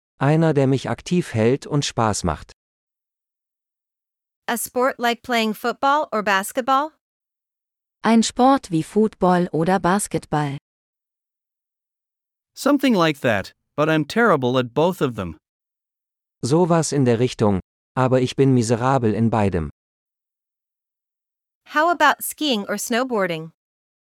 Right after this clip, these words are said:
Speaker 2: Winter is coming and I can ski. I could teach you.
Speaker 3: Wie wäre es dann mit Skifahren oder Snowboarden? Es dauert nicht mehr lange bis zum Winter und ich kann Skifahren.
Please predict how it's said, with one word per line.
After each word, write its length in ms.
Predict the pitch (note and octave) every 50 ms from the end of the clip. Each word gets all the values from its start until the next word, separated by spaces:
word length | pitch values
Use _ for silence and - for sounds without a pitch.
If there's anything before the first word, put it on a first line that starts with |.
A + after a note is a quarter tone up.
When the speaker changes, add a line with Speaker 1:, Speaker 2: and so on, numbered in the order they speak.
| _ _ _ _ _ _ _ _ _
Speaker 2:
Winter 400 | - A#3 C#4+ D#4+ E4+ E4 F4 D#4+
is 180 | C4 A3 G#3 -
coming 420 | - - C4+ B3 A#3+ A3+ G#3+ G#3+ - -
and 160 | G#3 G3+ G3+
I 140 | G3+ A3 A3+
can 180 | - B3+ B3
ski. 520 | A3+ - - - C#4+ C4+ A3 E3+ D#3+ D#3+ - _ _ _ _ _ _ _ _ _ _ _ _ _ _ _ _ _ _ _ -
I 140 | A#3 A#3+ B3+
could 240 | - - D4 B3 -
teach 320 | - D4 D#4+ - - -
you. 260 | A3 F#3 E3 E3 E3 - _ _ _ _ _ _ _ _ _ _ _ _ _ _ _ _ _ _ _ _ _ -
Speaker 3:
Wie 240 | G3 B3 C#4 C4
wäre 280 | A3+ A#3+ A3+ A3 G3+ G3
es 160 | F3+ F3+ -
dann 240 | - F#3 F#3 F#3+ F#3
mit 160 | E3+ D#3 -
Skifahren 720 | - - - G#3+ A3 - - G3 F#3+ F#3 F3+ F3 F3 F3 E3
oder 260 | - E3+ F3 G3+ G#3
Snowboarden? 760 | - - G#3+ A3 A3+ G3 F#3 E3 D3+ - D#3 D3 C#3 C#3 C3 - _ _ _ _ _ _ -
Es 220 | G3+ A3 - -
dauert 360 | - A#3 B3 B3 A#3 A3+ -
nicht 260 | A3 A3+ A3+ - -
mehr 140 | G3 F#3+ F3+
lange 280 | F3 E3+ F3 F3+ F3+ F3
bis 240 | - E3 E3 - -
zum 220 | - F3+ E3+ E3
Winter 420 | F3+ F#3+ G3 E3 - E3 D3 C#3 -
und 200 | - F#3 F3+ -
ich 140 | - G3 -
kann 240 | - - G#3 A3+ A#3
Skifahren. 760 | - - - G#3+ G#3 - - E3 D#3+ D3+ D3+ D#3 C#3+ C#3 C#3